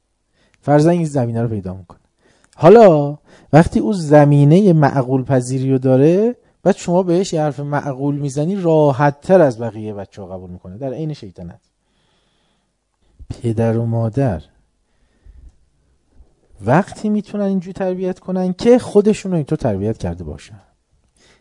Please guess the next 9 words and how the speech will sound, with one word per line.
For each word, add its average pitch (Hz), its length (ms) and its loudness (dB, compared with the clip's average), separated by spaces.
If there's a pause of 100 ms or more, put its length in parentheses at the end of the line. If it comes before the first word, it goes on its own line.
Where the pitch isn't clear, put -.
(200)
وگرنه 139 760 -2
اگر 127 360 -6
پدر 104 400 -12
و 107 80 -12
مادری 104 540 -10 (580)
تربیت 107 760 -6
خود 110 480 -8
ندارن، 104 680 -2
هر 190 560 -2